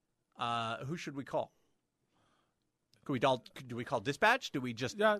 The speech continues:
Speaker 2: I, I, I
Speaker 1: what
Speaker 2: would
Speaker 1: do we
Speaker 2: call
Speaker 1: do?
Speaker 2: it, I, I, you know, call the non-emergency number wherever the police department is you are. If it's really an emergency, you can always call nine one one, but save that for something that's, you know, life-threatening. But certainly an officer can come, check the serial number, things like that. Um,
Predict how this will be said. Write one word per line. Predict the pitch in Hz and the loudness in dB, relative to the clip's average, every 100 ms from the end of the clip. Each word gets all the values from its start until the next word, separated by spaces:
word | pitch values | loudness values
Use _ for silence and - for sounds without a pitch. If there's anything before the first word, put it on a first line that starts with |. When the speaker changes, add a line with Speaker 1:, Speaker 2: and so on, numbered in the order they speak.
| - | 0
Speaker 2:
I, | |
I, | 202 - 180 156 | -2 -2 -4 0
I | 175 | 2
Speaker 1:
what | 175 | 4
Speaker 2:
would | |
Speaker 1:
do | |
we | |
Speaker 2:
call | 175 160 | 6 4
Speaker 1:
do? | |
Speaker 2:
it, | 117 | 2
I, | 147 180 - | 0 0 -2
I, | 151 | -6
you | 151 | -4
know, | 143 127 | -4 -2
call | 165 | -2
the | 165 | 0
non-emergency | 151 156 147 143 151 | -2 -2 -4 -4 -4
number | 147 143 | -4 -2
wherever | 135 127 127 | -2 -4 -4
the | 131 | -6
police | 123 135 | -6 -8
department | - 135 127 127 | -6 -6 -6 -8
is | 127 | -8
you | 127 123 | -8 -6
are. | 113 120 | -4 -6
If | 104 | -10
it's | - | -10
really | 110 120 | -8 -6
an | 117 | -6
emergency, | 110 110 110 107 | -8 -10 -12 -14
you | 113 | -14
can | 113 | -12
always | 110 104 | -12 -14
call | - 113 | -14 -12
nine | 107 104 | -10 -10
one | 104 | -12
one, | 98 104 | -12 -12
but | 107 101 110 | -12 -14 -12
save | 120 113 | -12 -10
that | 107 - | -12 -14
for | - | -14
something | 113 104 104 | -14 -12 -12
that's, | 98 - - | -12 -12 -10
you | |
know, | 113 | -10
life-threatening. | 101 104 - 127 110 117 120 | -10 -10 -10 -12 -10 -10 -8
But | 131 - _ _ _ | -10 -12 _ _ _
certainly | - 214 175 | -4 -2 0
an | 139 | 0
officer | 139 - | 0 -2
can | 139 131 | -8 -6
come, | 127 127 | -4 -4
check | 123 123 | -4 -8
the | - | -8
serial | 135 123 | -6 -4
number, | 123 123 120 | -4 -6 -8
things | 135 120 | -8 -8
like | 117 110 | -8 -6
that. | 110 117 - | -8 -8 -12
Um, | 113 110 107 107 | -10 -8 -8 -8